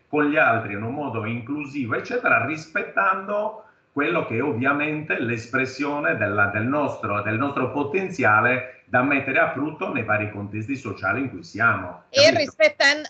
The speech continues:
Speaker 2: rispettando anche le regole, no? Perché ci dicevi c'è comunque un quadro normativo di riferimento, per cui è
Speaker 1: Eh.
Speaker 2: giusto che l'atleta con
Speaker 1: Eh,
Speaker 2: disabilità
Speaker 1: eh,
Speaker 2: partecipi.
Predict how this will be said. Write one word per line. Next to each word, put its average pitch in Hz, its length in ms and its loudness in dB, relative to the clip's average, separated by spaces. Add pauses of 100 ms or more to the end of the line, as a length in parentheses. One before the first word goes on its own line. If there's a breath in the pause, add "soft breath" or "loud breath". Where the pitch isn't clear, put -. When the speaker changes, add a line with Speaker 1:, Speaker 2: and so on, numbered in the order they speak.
Speaker 2:
rispettando 269 640 0
anche 233 680 2
le 208 140 0
regole, 202 420 -2
no? 220 200 -4
Perché 226 260 -6
ci 233 120 -10
dicevi 220 420 -4
c'è 202 160 -4
comunque 226 320 -4
un 226 120 -2
quadro 214 720 2
normativo 220 720 -2
di 208 360 -6
riferimento, 226 880 0
per 196 160 -8
cui 220 180 -4
è 233 100 2
Speaker 1:
Eh. 233 80 2
Speaker 2:
giusto 226 520 -2
che 208 540 2
l'atleta 202 500 -2
con 190 180 -4
Speaker 1:
Eh, 196 40 -8
Speaker 2:
disabilità 214 840 0
Speaker 1:
eh, - 40 -2
Speaker 2:
partecipi. 202 800 -2